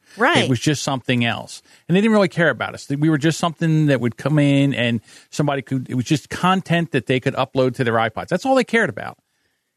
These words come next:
Speaker 2: And now what ha-, is happening is these other places are come, there's competition now. Google has po-, a podcast app.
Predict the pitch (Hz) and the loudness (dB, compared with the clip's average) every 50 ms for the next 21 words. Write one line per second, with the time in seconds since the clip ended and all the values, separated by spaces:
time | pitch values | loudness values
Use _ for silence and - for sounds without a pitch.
0 | _ _ _ - 151 147 139 139 139 151 151 165 170 170 170 175 160 160 151 139 | _ _ _ -4 -2 0 0 0 0 0 0 0 0 0 0 2 2 0 0 0
1 | 151 - - 143 127 - - 131 131 123 120 - - 110 107 104 104 107 110 117 | -4 -4 -4 -4 -4 -4 -4 -4 -2 -2 -4 -4 -6 -6 -6 -4 -4 -4 -6 -6
2 | - 104 113 113 117 113 107 - 127 127 117 - - - 127 127 120 135 147 143 | -4 -4 -2 -2 -2 -2 -2 0 0 0 0 -2 -2 -2 0 0 2 2 0 0
3 | _ - 127 117 110 - - 117 120 - - 175 180 185 170 156 143 - _ - | _ -4 -4 -4 -4 -6 -6 -6 -6 -4 -2 -2 -2 -2 -2 -4 -6 -8 _ -14
4 | 139 131 120 123 127 113 - - - 160 160 - - 131 - 208 220 - - 110 | -12 -4 -2 0 0 0 -2 -6 -4 -4 -4 -4 -6 -4 -4 -4 -4 -2 -4 -4
5 | 101 90 90 85 - - _ _ _ _ _ - 120 127 135 131 139 151 156 151 | -4 -4 -6 -8 -10 -14 _ _ _ _ _ -2 0 0 2 2 2 2 2 2
6 | 139 131 143 147 139 - - - - 131 - 147 143 143 - - - 101 95 - | 2 0 0 -2 -2 -4 -6 -6 -6 -4 -2 -2 -2 -2 -2 -4 -6 -6 -6 -6
7 | - - 95 - - | -6 -6 -6 -6 -8